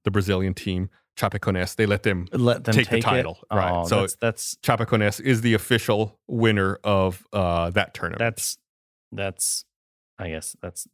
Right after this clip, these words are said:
Speaker 2: noble.
Speaker 1: That's good sportsmanship.
Speaker 2: Noble of them, yeah.
Speaker 1: Yeah.
Speaker 2: The,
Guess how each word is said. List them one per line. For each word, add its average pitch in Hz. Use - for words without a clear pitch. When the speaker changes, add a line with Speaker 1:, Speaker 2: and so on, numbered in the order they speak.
Speaker 2:
noble. -
Speaker 1:
That's -
good 143
sportsmanship. 110
Speaker 2:
Noble 95
of 92
them, 90
yeah. 92
Speaker 1:
Yeah. -
Speaker 2:
The, 135